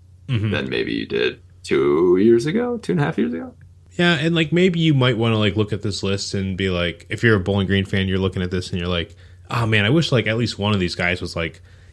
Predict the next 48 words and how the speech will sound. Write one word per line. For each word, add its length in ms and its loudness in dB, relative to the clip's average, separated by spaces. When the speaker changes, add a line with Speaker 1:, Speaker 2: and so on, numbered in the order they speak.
Speaker 1:
a 160 4
real, 460 6
like, 560 0
you 160 -4
know, 160 -2
Odoo 340 6
Hilaire. 460 4
Like, 180 -4
I 60 2
wish, 300 0
like, 320 -4
we 100 -8
could 120 -6
talk 200 -4
about 220 -4
him 220 2
being, 220 -4
like, 140 -4
on 120 -2
this 200 -8
list. 180 -8
Like, 100 -4
somebody 280 0
that's, 200 -2
like, 200 -6
you 100 -6
know, 100 -4
a 100 -6
pop-out 420 -2
superstar." 840 -2
Um, 540 0
you 100 4
know, 100 6
they 100 4
have, 180 4
like, 200 4
some 280 4
guys 340 4
that, 160 -2
like, 280 2
have 260 0
done, 180 2
like, 160 2
some 280 -2
really, 180 2
really 220 2
well. 360 0
Like, 240 -6